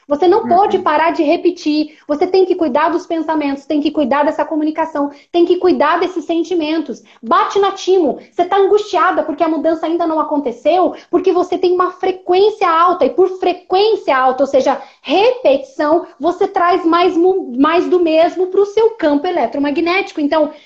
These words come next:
Speaker 1: eu não vou me aprofundar nisso agora, mas cuida desse pensar.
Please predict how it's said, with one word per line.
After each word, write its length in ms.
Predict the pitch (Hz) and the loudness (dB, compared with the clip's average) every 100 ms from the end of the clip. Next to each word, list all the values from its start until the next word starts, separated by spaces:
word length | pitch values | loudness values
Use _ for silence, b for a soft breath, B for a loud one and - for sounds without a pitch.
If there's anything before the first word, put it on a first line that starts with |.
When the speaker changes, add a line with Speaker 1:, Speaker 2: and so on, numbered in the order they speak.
| B | B
Speaker 1:
eu 100 | 285 | 0
não 100 | 311 | 2
vou 120 | 311 330 | 2 2
me 80 | |
aprofundar 440 | 320 339 330 311 311 | 2 0 -2 -2 0
nisso 200 | 311 359 | 0 -2
agora, 360 | 311 247 220 | 2 2 2
mas 480 | 226 311 285 226 - b b b b | 2 0 -2 -4 -8 b b b b
cuida 380 | - 403 427 302 | 0 4 6 4
desse 220 | 269 269 | 2 -2
pensar. 600 | - 240 - 196 175 - | -6 -8 -4 -4 -4 -8